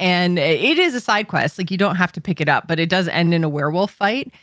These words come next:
And I think I was, like, level five and the werewolf was, like, level eight or nine. And that was so hard. Like, the level discrepancy the other way was ridiculous. I had, like, two hits I could take from him max.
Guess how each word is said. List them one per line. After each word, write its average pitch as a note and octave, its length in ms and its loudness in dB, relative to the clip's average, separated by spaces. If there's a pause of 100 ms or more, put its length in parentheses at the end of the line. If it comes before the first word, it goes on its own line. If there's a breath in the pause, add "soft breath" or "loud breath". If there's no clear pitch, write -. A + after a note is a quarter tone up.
(260 soft breath)
And G3 140 2
I G3 100 2
think A#3 200 0
I F3+ 160 2
was, F#3+ 160 -2
like, F#3 160 0
level D#3+ 300 0
five E3 520 0
and F3+ 140 4
the E3 40 2
werewolf D#3 480 -2
was, F#3 160 -2
like, D#3 200 -4
level D3 320 -4
eight D#3 180 -4
or E3 80 0
nine. D#3 480 -2
And F#3 300 2
that G3+ 160 2
was E3+ 200 0
so F#3 920 0
hard. D#3+ 720 0 (380 soft breath)
Like, E3+ 220 0
the G3 140 2
level F3 300 2
discrepancy F#3+ 680 -2
the F3+ 200 0
other D#3+ 220 0
way G3 200 2
was G3+ 120 0
ridiculous. D3+ 800 0
I F3+ 200 2
had, G3+ 320 -2
like, E3 400 0 (100)
two B3 460 -2
hits G#3 360 -2
I A3 120 0
could F3+ 160 -4
take F3 240 -4
from G#3+ 180 -2
him E3 300 0
max. D3+ 520 -4